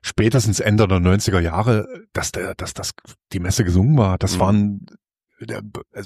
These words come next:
Speaker 1: es gab wenig, es gab kaum noch Nazis, ja, es gab weniger. Das waren so paar,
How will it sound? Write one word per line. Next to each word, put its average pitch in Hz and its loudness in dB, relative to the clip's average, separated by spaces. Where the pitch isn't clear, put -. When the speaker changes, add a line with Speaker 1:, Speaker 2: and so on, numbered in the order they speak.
Speaker 1:
es - -18
gab - -4
wenig, 107 0
es - -10
gab - -2
kaum 127 0
noch 101 -4
Nazis, 95 -6
ja, 95 -8
es 117 -8
gab 98 0
weniger. 110 4
Das 98 0
waren 113 2
so 110 0
paar, 110 2